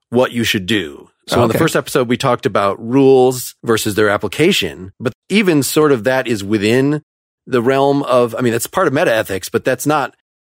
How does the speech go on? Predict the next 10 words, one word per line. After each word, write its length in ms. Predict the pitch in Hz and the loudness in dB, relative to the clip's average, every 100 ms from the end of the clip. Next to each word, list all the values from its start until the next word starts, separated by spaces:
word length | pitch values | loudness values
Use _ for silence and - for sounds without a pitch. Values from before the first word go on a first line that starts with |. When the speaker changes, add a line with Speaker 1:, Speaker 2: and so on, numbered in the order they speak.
| _ - | _ -4
Speaker 1:
crossing 360 | 165 147 127 | -2 0 -2
the 140 | 110 110 | -2 -2
is 120 | 104 | 0
ought 140 | 95 87 | -2 -4
distinction, 580 | - 98 - 110 123 - | -8 -8 -6 -6 -6 -4
right? 260 | 107 117 - | -2 -2 -2
The 80 | |
rules 300 | 113 151 139 | 2 4 4
are 160 | 113 110 | 2 0
oughts. 500 | 151 92 - - | 0 0 -4 -10